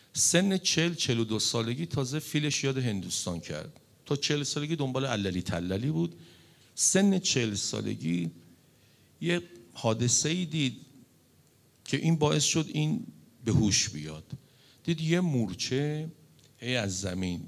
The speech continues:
یه دانه‌ای به دهانش می‌گیره، چند متر رو دیوار میره بالا،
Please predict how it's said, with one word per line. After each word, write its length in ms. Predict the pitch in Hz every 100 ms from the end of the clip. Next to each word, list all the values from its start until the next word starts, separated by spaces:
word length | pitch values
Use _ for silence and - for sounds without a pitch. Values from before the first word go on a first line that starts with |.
| 160
یه 100 | 127
دانه‌ای 580 | 123 113 95 95 110 92
به 100 | 90
دهانش 540 | 87 98 104 90 -
می‌گیره، 540 | 123 127 104 85 78 71 - - - - _ -
چند 420 | - 156 147 101
متر 320 | 85 80 - -
رو 100 | 101
دیوار 360 | 101 98 104
میره 320 | 87 123 156
بالا، 640 | 156 143 151 151 151 147